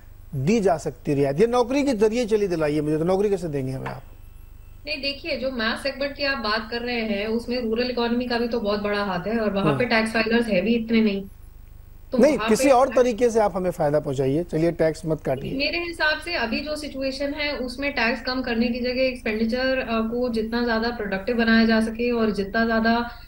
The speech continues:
Speaker 2: ऐसे focus किया जा सके कि एक तो capex, अ, अ, पे एलोकेशन बढ़ाएं और साथ ही साथ, अ, you know, और schemes या पीएलआई एटसेटरा जहाँ पे,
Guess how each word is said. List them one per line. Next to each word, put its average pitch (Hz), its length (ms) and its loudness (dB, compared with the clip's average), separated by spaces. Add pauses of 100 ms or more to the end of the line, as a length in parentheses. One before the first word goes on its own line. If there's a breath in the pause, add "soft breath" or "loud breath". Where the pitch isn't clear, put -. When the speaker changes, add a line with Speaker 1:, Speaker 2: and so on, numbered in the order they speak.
(160 loud breath)
Speaker 2:
ऐसे 226 280 4
focus 269 440 2
किया 262 160 4
जा 247 180 2
सके 254 280 -4
कि 254 220 -2
एक 240 120 -2
तो 254 60 0
capex, 247 540 -2
अ, 240 40 2
अ, 214 720 0
पे 240 420 2 (220)
एलोकेशन 233 540 0
बढ़ाएं 220 400 0
और 254 160 -2
साथ 226 280 -2
ही 247 80 -4
साथ, 247 400 0
अ, 220 280 2 (120)
you 214 140 -4
know, 214 120 -2
और 196 420 0
schemes 233 400 0
या 226 100 4
पीएलआई 220 420 2
एटसेटरा 220 440 0
जहाँ 202 320 -2
पे, 240 120 2